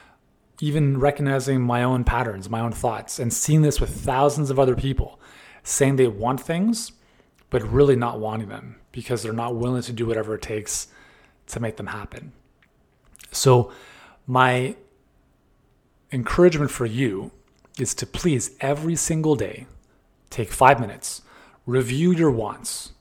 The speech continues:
write down one of them and why it's a must for you. And if you're having a tough time coming up with reasons why it's a must,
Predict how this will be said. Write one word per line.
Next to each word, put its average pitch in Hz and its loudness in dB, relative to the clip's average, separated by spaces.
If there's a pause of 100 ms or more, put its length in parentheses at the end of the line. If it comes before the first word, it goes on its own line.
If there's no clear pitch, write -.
(880)
write 135 4
down 139 2 (440)
one 117 2
of 120 -2
them 107 -14 (600)
and 110 -4
why 117 4
it's 113 -4
a 113 -4
must 107 -6
for 107 -10
you. 85 -14 (840)
And 110 -6
if - -8
you're 120 4
having 156 2
a 147 0
tough 147 2
time 139 0
coming 131 0
up 131 -2
with 123 -2
reasons 120 -2
why 117 2
it's - -4
a - -4
must, 120 -4